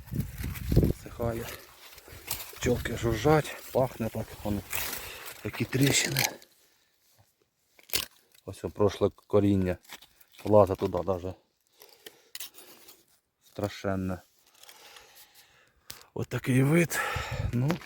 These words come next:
а проте, якщо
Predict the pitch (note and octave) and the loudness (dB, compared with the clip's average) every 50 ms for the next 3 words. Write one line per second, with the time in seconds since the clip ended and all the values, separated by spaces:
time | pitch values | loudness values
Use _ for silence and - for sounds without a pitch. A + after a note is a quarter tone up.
0 | - - - - - - - - - - - - - - - - - _ _ - | -12 -14 -14 -10 -8 -8 -10 -10 -14 -20 -20 -20 -20 -20 -20 -20 -20 _ _ -20
1 | - _ _ - - - - - - - - A#2 A2 - - B2+ C#3 C#3+ - - | -20 _ _ -18 -12 -8 -4 -4 -2 0 0 0 0 4 6 6 6 6 4 2
2 | - - - - - - - - - - - - - - - - - - - - | 0 0 0 2 2 2 4 6 6 8 8 6 4 2 -4 -12 -18 -18 -18 -18
3 | - - - - - - - - - - A2+ B2+ A#2 - - A#2 A#2+ A#2+ | -20 -20 -20 -20 -20 -20 -20 -20 -10 -2 0 0 0 0 2 4 6 6